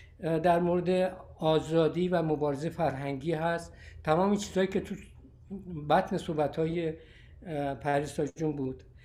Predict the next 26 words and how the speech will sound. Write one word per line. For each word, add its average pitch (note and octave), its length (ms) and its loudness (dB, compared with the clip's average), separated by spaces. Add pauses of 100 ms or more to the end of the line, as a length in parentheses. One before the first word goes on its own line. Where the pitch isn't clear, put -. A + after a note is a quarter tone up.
(120)
مسئله F#3 360 0
خیر F3 340 0
و E3 120 2
شر F3+ 480 4 (260)
که C#3+ 300 2 (240)
خیر E3+ 280 0
و D#3+ 120 0
شر F3+ 300 4
رو G3 280 0
ما F#3+ 500 0 (1400)
با C#3+ 100 0
فرهنگ C#3 580 2
مذهبی D3+ 500 2
می‌شناسیم، A#2 640 -2 (1300)
نه E3+ 160 4
با F3 160 2
فرهنگ C#3 500 0
ایرونی. B2 500 -4 (600)
یعنی E3 460 0 (340)
همین F#3 400 2
داستان D3+ 560 0
ضحاک D3+ 520 0
و - 20 -2
این D3 220 -4
داستانا C#3 460 -2
که C3+ 280 -4